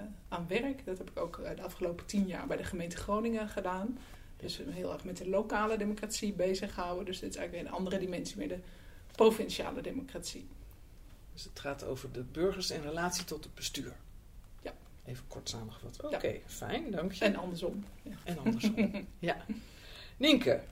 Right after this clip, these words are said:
Speaker 2: jij bent onderzoeker. Kun jij ook even heel kort jezelf voorstellen? Wat voor onderzoek heb je gedaan en wie ben jij?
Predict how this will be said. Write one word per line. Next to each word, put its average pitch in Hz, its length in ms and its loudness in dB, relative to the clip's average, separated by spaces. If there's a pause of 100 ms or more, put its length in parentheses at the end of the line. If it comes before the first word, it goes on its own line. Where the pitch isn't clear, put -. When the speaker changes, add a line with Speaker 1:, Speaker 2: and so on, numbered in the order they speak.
Speaker 2:
jij 196 160 8
bent 226 180 4
onderzoeker. 240 640 2 (600)
Kun 226 180 -2
jij 226 160 0
ook 214 100 -2
even 214 220 4
heel 233 140 2
kort 202 440 0
jezelf 185 400 2
voorstellen? 117 600 -2
Wat 147 140 -6
voor - 140 -8
onderzoek 160 320 -10
heb - 120 -14
je - 100 -14
gedaan 151 360 -6
en 147 100 -8
wie 143 140 -6
ben 131 200 -2
jij? 123 180 -8